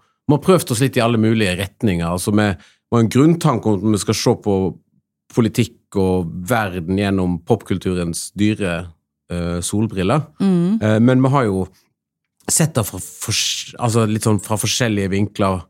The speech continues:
Speaker 1: prøvd å finne form på episodene. Noen er lange, noen er korte. Av og til har vi tre tema, av og til har vi ett tema. Eh, litt sånn innfallsmetoden,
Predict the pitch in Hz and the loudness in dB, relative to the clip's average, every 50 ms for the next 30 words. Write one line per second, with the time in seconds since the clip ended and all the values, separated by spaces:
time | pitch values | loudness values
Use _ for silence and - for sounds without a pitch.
0 | _ _ _ _ _ _ _ _ _ _ _ 123 113 98 - 110 - - - 113 | _ _ _ _ _ _ _ _ _ _ _ 0 0 0 0 -4 -4 -2 0 2
1 | 107 113 113 107 104 101 98 95 95 92 - - - - 127 110 95 95 98 90 | 2 4 4 2 2 0 0 0 -2 -4 -6 -4 0 2 2 2 2 0 0 0
2 | - - - 98 - 95 90 - - 110 110 110 120 113 101 95 90 87 87 92 | -2 -4 -6 -4 -4 -4 -2 0 0 0 2 2 2 2 2 2 2 2 2 2
3 | 101 92 - 95 82 78 92 107 117 120 120 120 117 110 101 101 101 - - 95 | 0 0 0 0 0 2 2 2 2 4 4 4 2 2 2 0 0 -2 -2 -4
4 | 90 - - - 117 113 - - - - _ - 104 104 107 104 - - - _ | -6 -4 -2 -2 -2 -2 -4 -8 -18 -8 _ -2 0 0 0 -2 -6 -12 -20 _
5 | _ _ - 113 107 95 - 107 104 101 104 - - - - 117 107 101 - - | _ _ 0 0 2 2 2 2 2 2 0 0 -2 -2 0 0 0 -2 -2 -2
6 | 98 92 90 92 92 98 104 95 95 92 85 85 - - 113 - _ _ - 113 | -2 0 0 0 0 -2 -2 -2 -4 -4 -4 -4 -2 -4 -6 -6 _ _ -2 0
7 | 101 101 101 98 101 107 107 - - _ _ _ _ _ _ _ _ - 104 110 | 0 2 0 2 2 0 0 -2 -6 _ _ _ _ _ _ _ _ -2 0 2
8 | 113 127 135 - - - 127 107 107 117 110 - 117 101 90 - - - 92 85 | 2 4 2 2 2 0 0 2 4 2 2 0 -2 -2 -2 -2 -2 -2 -2 -2
9 | - 95 98 110 165 185 | -2 -2 0 0 0 0